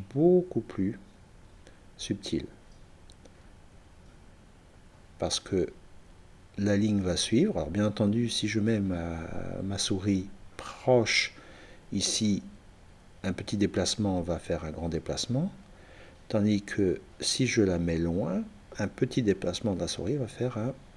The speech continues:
un, un, un déplacement minime du curseur. Donc ça me permet d'affiner très finement ça.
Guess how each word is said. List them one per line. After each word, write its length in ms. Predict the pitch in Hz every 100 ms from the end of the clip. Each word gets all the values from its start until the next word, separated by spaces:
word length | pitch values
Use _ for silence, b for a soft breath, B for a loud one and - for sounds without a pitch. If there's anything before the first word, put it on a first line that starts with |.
| - -
un, 260 | 107 90 78 - - - - - -
un, 140 | 95 90 - - - - - -
un 160 | 92 90
déplacement 520 | 98 104 95 113 101
minime 440 | 101 110 107 92 - B B B B B
du 140 | 101
curseur. 460 | 95 87 - 123 139
Donc 180 | 110 101
ça 100 | 98
me 60 |
permet 320 | 85 92 98 113
d'affiner 400 | 90 - 90 113
très 200 | - 98
finement 360 | - 80 76
ça. 160 | -